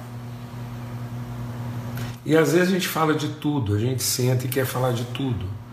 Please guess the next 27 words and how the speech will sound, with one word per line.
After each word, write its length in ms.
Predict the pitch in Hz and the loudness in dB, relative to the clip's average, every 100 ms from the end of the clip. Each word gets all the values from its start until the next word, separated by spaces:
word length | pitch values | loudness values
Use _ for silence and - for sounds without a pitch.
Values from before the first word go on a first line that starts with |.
| - - - - - - - - - | -14 -14 -14 -14 -14 -12 -12 -10 0
A 60 | |
gente 320 | 113 139 143 - | 4 6 4 2
gasta 420 | 131 143 143 127 | 4 4 4 2
muito 240 | 123 139 | 4 2
tempo 260 | - 127 127 | 2 0 0
falando 320 | - 113 127 | 0 2 4
de 120 | 120 | 2
tanta 560 | 117 - 127 139 131 - | 0 0 4 4 4 -2
coisa. 500 | - 113 104 101 98 147 | -4 2 2 2 -2 0
E 40 | |
depois 880 | 147 175 - 147 151 175 - - - - - - - - - - | 2 2 2 4 6 4 -2 -8 -12 -16 -18 -16 -16 -16 -16 -2
de 80 | 120 | 0
ter 160 | 127 139 | 4 4
falado 300 | 120 104 101 | 4 2 2
de 120 | 131 | 0
tudo, 560 | - - 135 135 127 | 0 0 2 4 4
dos 220 | 123 107 101 | 0 0 2
nossos 380 | 110 110 113 | 2 2 -2
planos, 520 | - 107 117 120 113 98 | -2 0 4 4 4 2
nossas 320 | 107 110 107 | 0 0 0
ideias, 640 | 127 101 104 113 110 98 | 0 2 4 4 4 2
como 140 | 101 110 | 0 -4
é 40 | |
que 40 | |
estão 140 | 110 127 | -2 -2
as 160 | 131 | -2
coisas, 520 | - 98 107 110 101 | -2 2 4 4 4